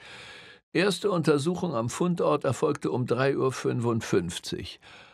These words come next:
Die Tote lag auf dem Bauch und wurde bei der Erstuntersuchung auf den Rücken gedreht.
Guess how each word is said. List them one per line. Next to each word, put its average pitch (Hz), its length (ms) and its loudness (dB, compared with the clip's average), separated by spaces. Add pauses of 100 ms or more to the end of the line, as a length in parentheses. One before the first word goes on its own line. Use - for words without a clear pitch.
(240)
Die 117 120 -2
Tote 196 360 2
lag 120 240 0
auf 98 140 0
dem 107 240 0
Bauch 113 480 -2
und 123 320 -2
wurde 127 200 2
bei 117 140 2
der 117 140 2
Erstuntersuchung 131 920 -2
auf 90 160 0
den 110 180 0
Rücken 113 400 -2
gedreht. 156 540 -4